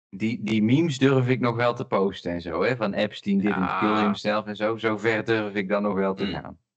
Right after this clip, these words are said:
Speaker 1: Maar, eh, inderdaad, ja, het is, het is, die vent die is, eh,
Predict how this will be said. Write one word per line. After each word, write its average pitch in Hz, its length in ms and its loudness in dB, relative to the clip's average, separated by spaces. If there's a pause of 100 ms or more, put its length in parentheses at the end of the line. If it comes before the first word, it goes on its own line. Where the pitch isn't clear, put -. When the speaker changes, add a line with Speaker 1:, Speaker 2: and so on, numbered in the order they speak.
(360)
Speaker 1:
Maar, 180 160 -4
eh, - 120 -4
inderdaad, 113 580 -2
ja, 127 160 -2
het - 140 -4
is, 104 120 -4
het 101 200 -6
is, 104 320 -8
die 104 220 -4
vent 113 260 -2
die 101 200 -2
is, 95 200 -6
eh, 98 360 0